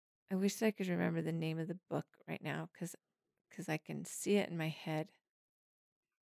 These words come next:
And, um, <laughs> maybe David wouldn't approve of it, because it's all about asking yourself questions. <laughs>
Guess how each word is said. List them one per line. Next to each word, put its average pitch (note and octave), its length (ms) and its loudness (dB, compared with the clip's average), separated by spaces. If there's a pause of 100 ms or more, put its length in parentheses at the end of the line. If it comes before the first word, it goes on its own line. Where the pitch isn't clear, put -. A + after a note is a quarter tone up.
(960)
And, E3+ 340 4 (120)
um, D#3 340 -2 (380)
<laughs> F3+ 240 6 (400)
maybe A3 280 8
David F#3 420 8
wouldn't E3 180 -2
approve D#3+ 320 -2
of D#3+ 60 -10
it, - 140 -12
because F3 300 -2
it's - 160 -16
all E3 140 2
about F3 180 2
asking D#3+ 320 -6
yourself D#3 340 -8
questions. - 360 -16 (240)
<laughs> - 500 -8